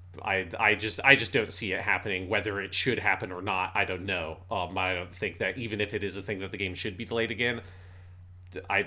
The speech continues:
I think Microsoft needs to have that game just be out. And if it's kind of fucked up, hey, it's like a games as a service title. Anyways, it's free to play multiplayer.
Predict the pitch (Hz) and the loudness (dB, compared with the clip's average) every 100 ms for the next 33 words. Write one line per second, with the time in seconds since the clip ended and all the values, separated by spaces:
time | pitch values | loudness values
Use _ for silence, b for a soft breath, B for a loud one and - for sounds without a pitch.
0 | 87 101 104 92 101 98 101 98 - 101 | 2 0 0 -2 -2 0 0 -2 -2 -6
1 | 90 90 98 98 90 87 101 95 92 92 | -6 -8 -4 -4 -2 -4 -4 -4 -6 -8
2 | 90 92 82 - 92 107 - - 120 98 | -10 -10 -10 0 0 0 -4 -10 -4 -2
3 | 95 87 101 98 - - - 120 95 - | -2 -2 -4 -6 -10 -12 -2 -2 0 0
4 | 117 - 123 135 139 - 127 117 107 101 | 0 0 2 2 2 -6 2 4 4 2
5 | - 104 117 101 110 113 104 95 98 92 | 0 0 0 -2 -2 -2 -4 -4 -4 -6
6 | - 123 107 104 - 117 113 110 107 98 | -4 -2 0 -2 0 2 4 2 0 0
7 | 120 113 110 107 98 101 - 131 107 98 | -2 0 4 2 2 -6 -8 -6 -6 0
8 | 113 104 107 104 101 110 107 | 2 2 2 -2 0 2 2